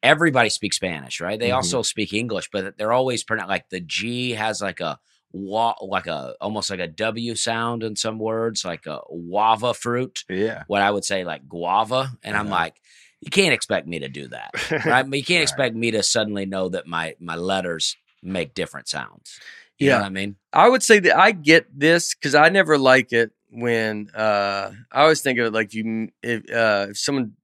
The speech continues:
Speaker 4: is, uh, Mexican or something speaks Spanish and you go, "Hola." Like, I always thought, I don't ever say "Hola." I'm doing it because of them, so that's dumb.
Speaker 2: Mm-hmm.
Speaker 1: Yeah.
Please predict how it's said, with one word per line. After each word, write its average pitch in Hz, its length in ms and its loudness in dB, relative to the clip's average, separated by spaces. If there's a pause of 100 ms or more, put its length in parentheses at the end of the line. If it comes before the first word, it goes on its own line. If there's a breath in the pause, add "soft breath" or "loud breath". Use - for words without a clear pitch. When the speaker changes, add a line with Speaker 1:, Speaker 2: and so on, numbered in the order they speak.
Speaker 4:
is, 107 320 -10
uh, 101 760 -4
Mexican 123 460 2
or 117 40 -2
something 117 280 -4
speaks - 420 -8
Spanish 113 420 0
and 110 80 -6
you 107 80 -4
go, 107 220 -2
"Hola." 131 400 2
Like, 117 180 0
I 131 40 8
always 135 240 6
thought, 110 280 2 (540 soft breath)
I 151 80 6
don't 139 120 4
ever 120 140 0
say 104 160 -4
"Hola." 101 420 -2
I'm 120 160 -4
doing 127 200 2
it 110 100 -4
because 107 240 -6
of 104 60 -6
them, 110 180 -2
so 107 140 -8
that's 104 240 -6
dumb. 104 480 -6
Speaker 2:
Mm-hmm. 82 200 -10
Speaker 1:
Yeah. 76 200 -4